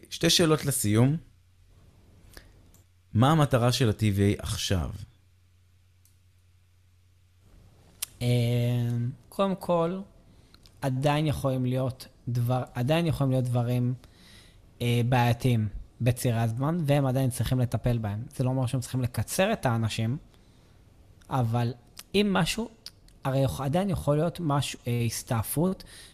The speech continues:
Speaker 2: בצורה לא טבעית. והשאלה אם זה מה שרוצים שיקרה.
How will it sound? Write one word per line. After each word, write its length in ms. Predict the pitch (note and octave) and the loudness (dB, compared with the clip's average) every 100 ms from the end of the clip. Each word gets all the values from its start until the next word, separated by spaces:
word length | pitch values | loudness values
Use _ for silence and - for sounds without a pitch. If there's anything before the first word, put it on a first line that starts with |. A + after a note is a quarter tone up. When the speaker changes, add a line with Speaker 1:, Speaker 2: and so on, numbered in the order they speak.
| - | -2
Speaker 2:
בצורה 640 | B2+ B2 - A#2+ B2+ C3+ - | -2 0 -2 0 0 -2 -2
לא 180 | D3+ C#3+ - | 0 0 0
טבעית. 500 | B2+ A2+ A2+ - - - - - - - - - - - - - - - - - | -4 -2 -4 -6 -14 -20 -20 -20 -20 -20 -20 -20 -20 -20 -20 -20 -20 -20 -14 -4
והשאלה 540 | B2+ B2 - D#3 A#3+ | -2 0 0 0 0
אם 80 | G3+ | -2
זה 160 | D#3 F3 | 0 0
מה 100 | E3+ | 0
שרוצים 440 | D3 B2 B2+ B2+ | -2 -2 -2 -2
שיקרה. 360 | - G#2+ - | -2 -4 -6